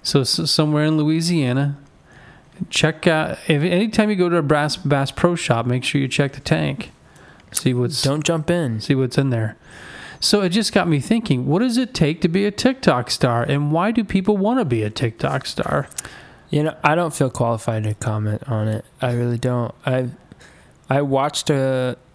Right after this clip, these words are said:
Speaker 2: I watched one TikTok video the other day. It was funny,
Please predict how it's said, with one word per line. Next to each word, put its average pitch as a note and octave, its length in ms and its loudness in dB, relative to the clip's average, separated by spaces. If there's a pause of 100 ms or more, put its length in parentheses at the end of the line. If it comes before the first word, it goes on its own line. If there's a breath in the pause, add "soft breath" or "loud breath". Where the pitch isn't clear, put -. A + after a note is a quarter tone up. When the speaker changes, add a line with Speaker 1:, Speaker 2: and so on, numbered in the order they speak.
(360)
Speaker 2:
I C3 120 0
watched B2 500 -2 (120)
one C3 240 0
TikTok C3 480 -2
video A#2 320 -2
the A2 160 -2
other G#2 180 -2
day. G#2+ 320 -4 (840 soft breath)
It G#3 140 2
was C4 260 0
funny, C3+ 420 0